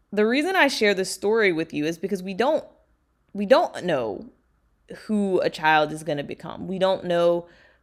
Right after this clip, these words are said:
who an adult really is. We are missing so many pieces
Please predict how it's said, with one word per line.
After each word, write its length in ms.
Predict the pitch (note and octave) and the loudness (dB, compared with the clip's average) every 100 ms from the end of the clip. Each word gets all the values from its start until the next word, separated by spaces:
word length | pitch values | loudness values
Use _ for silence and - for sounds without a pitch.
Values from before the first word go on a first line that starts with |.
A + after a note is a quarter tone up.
| - | -12
who 220 | - A3 G#3 | -2 4 6
an 100 | F#3+ | 6
adult 560 | D#3+ E3+ F3+ - - - | 4 4 4 2 -8 -16
really 380 | D#3+ F3 E3+ D#3+ | -6 -2 -2 -2
is. 520 | - G3 A2 F2 E3+ | -2 -2 -2 -6 -12
We 460 | E3 F#3+ A3 A#3+ A#3+ | -10 -6 -4 0 0
are 200 | - F#3 | 0 -2
missing 460 | F3 F3 F#3+ E3 | -2 -4 -4 -6
so 340 | D#3+ - F#3 F#3 | -8 0 2 2
many 220 | F#3 E3+ | 0 -8
pieces 840 | - - D#3+ - D3 D3 D3 - | -10 -12 -10 -6 -4 -4 -8 -12